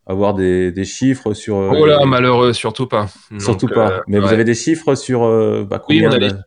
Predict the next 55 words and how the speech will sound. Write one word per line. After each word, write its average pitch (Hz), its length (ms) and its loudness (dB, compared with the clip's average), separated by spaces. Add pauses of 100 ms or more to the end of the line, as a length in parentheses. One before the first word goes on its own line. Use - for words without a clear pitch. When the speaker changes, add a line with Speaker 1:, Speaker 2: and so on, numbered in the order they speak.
(140)
Speaker 2:
on 120 120 0
a 123 80 2
les 123 100 0
chiffres - 560 -6
au 107 60 -2
niveau 113 240 -2
de 110 60 -2
notre 104 140 -6
store, 123 520 -2 (240)
euh, 101 200 2
Speaker 1:
Ouais. 110 40 -2
Speaker 2:
que 117 60 -6
je - 60 -12
peux - 220 -20
pas 87 240 -4
partager. 92 520 -8
Et - 40 -10
puis - 140 -14
en 85 40 -10
plus, - 320 -10
euh, 87 220 -6
je 82 140 -12
les 85 140 -10
ai 85 40 -8
plus, 110 360 -10
euh, 87 100 -8
j'ai 87 100 -16
plus - 180 -14
accès 90 280 -10
au, 78 300 -8
parce - 100 -14
que 82 140 -14
j'ai 78 140 -16
switché - 360 -10
il 95 80 -6
y 90 60 -4
a 90 60 -2
un 90 100 -4
an 92 160 -4
de, 78 260 -6 (400)
d'organisation. 87 880 -6
Donc 87 160 -10
dans 80 80 -10
celle-là, 85 400 -6
on, - 60 -4
Speaker 1:
Ok. 101 120 -4
Speaker 2:
on, 90 440 -8
on - 40 -12
cloisonne. 98 460 -8 (640)
Euh, 87 640 -2 (960)
en 98 160 -2
termes 110 400 0
de, 92 260 -2
d'ordre 104 600 -4
d'idée, 113 720 -2